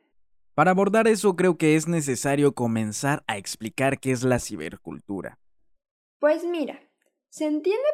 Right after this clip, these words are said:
Speaker 2: por cibercultura a la utilización de las nuevas tecnologías de la información y la comunicación, asociando la tecnología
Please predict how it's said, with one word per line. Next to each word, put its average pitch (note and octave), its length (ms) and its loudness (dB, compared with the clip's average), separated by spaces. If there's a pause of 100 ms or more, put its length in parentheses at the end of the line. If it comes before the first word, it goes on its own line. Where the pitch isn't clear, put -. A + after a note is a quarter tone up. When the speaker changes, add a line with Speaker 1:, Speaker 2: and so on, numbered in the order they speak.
Speaker 2:
por B3+ 140 -2
cibercultura F4 880 -4
a C#4+ 180 -6
la A3+ 140 -2
utilización B3 640 -6
de G#4 80 0
las D4+ 180 -2
nuevas A#3+ 360 -6
tecnologías C4+ 720 -2
de A3 100 -2
la A3 100 -4
información D4 920 -4
y A#3+ 80 -8
la G#3+ 160 -10
comunicación, B3 760 -6 (720)
asociando C4+ 680 -4
la G#3+ 200 -6
tecnología C4+ 840 -4